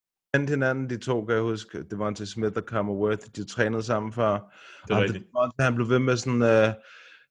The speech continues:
Speaker 1: når, efter de havde exchanged, så, du ved, stod han og smilede og tog hænderne ned og gav ham high five og sådan noget. Og hans corner når lige at sige, "Lad være med det der!" Og så får han bare en gach, så han bliver helt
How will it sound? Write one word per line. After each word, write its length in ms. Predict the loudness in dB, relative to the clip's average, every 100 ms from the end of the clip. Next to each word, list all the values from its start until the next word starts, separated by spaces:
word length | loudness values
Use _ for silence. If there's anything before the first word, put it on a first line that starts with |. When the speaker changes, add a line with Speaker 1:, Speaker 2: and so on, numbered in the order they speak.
| _ -14
Speaker 1:
når, 280 | 0 0 2 2
efter 280 | 2 2
de 80 | 4
havde 160 | 6 6
exchanged, 560 | 4 2 2 2 0 -4
så, 200 | 0 -2
du 160 | -2
ved, 140 | 0 0
stod 180 | 0
han 80 | 0
og 40 | 0
smilede 480 | 2 6 8 6
og 80 | 4
tog 200 | 2 4
hænderne 320 | 6 6 4
ned 180 | 4 6
og 200 | 6 4
gav 100 | 4
ham 140 | 4 4
high 300 | 6 6 6
five 300 | 6 8 8 6
og 60 |
sådan 140 | -2 0
noget. 180 | 0 0 -8 -20 -4
Og 100 | 0
hans 160 | 0 -2 -4
corner 300 | 2 4 4
når 200 | 2 2
lige 100 | 2
at 60 | -2
sige, 220 | -4 -8
"Lad 140 | -4
være 380 | 6 8 8 8
med 80 | 4
det 180 | 0 0
der!" 380 | 2 2 0 -8 _ _ _
Og 120 | -6
så 100 | -6 2
får 200 | 2 2
han 100 | 0
bare 260 | 0 0
en 80 | -4 2
gach, 540 | 8 10 10 6 2 2
så 100 | 4
han 160 | 4 6
bliver 180 | 8 10
helt 260 | 10 10